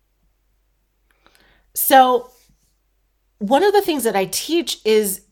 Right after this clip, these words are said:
helping you build the skill of having your own back. Just having your own back.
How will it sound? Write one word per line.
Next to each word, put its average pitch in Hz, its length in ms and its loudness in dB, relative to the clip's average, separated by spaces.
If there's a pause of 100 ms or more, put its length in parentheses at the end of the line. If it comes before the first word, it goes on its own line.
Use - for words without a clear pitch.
(200)
helping 349 380 -4
you 349 120 0
build 220 260 0
the 214 100 -2
skill 208 380 -4
of 175 120 -10
having 214 560 -6
your 190 400 -4
own 175 380 -8 (120)
back. - 380 -6 (2250)
Just - 200 -8
having 359 280 -2
your 440 180 -2
own 370 100 -2
back. - 440 -6